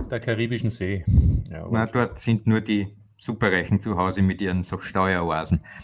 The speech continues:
Speaker 2: Jedenfalls, ich glaube, das schaffen viele Clubs mittlerweile aus wirklich wenig Mitteln, die sie zur Verfügung haben, wirklich sehr viel herauszuholen. Und, äh, da ist natürlich Wattens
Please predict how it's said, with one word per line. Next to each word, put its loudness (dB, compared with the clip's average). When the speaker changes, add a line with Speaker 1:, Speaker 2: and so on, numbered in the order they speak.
Speaker 2:
Jedenfalls, 6
ich -6
glaube, 6
das 4
schaffen 6
viele 6
Clubs 4
mittlerweile 4
aus -4
wirklich -4
wenig 2
Mitteln, 2
die -2
sie -8
zur -4
Verfügung 2
haben, 4
wirklich 2
sehr 4
viel 2
herauszuholen. -2
Und, -6
äh, -6
da 2
ist 2
natürlich 0
Wattens 0